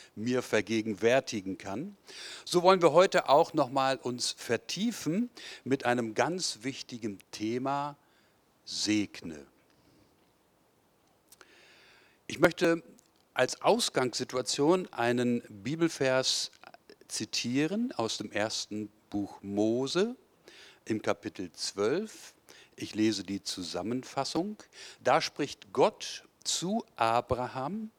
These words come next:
„Ich will dich segnen und du sollst ein Segen sein.“ Und mir ist dieser Vers so tief ins Herz gefallen, weil ich fest davon überzeugt bin,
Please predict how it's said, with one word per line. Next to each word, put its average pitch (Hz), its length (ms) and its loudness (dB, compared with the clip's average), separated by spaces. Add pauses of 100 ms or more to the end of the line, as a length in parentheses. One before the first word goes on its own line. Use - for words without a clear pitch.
(680)
„Ich - 380 0
will 160 180 6
dich - 220 -4
segnen 156 880 -2
und 113 340 -6 (280)
du 208 500 -4 (200)
sollst 123 800 -2
ein 101 240 -4
Segen 127 680 -6
sein.“ 110 540 -6 (3250)
Und - 180 -4
mir 151 160 8
ist - 240 0
dieser 175 240 4
Vers 165 400 2
so 151 240 -2
tief 190 300 -4
ins 147 240 -2
Herz 139 340 -4
gefallen, 143 800 -4 (240)
weil 123 240 2
ich 127 100 -6
fest - 380 0
davon 151 240 0
überzeugt 123 720 -2
bin, 180 360 -2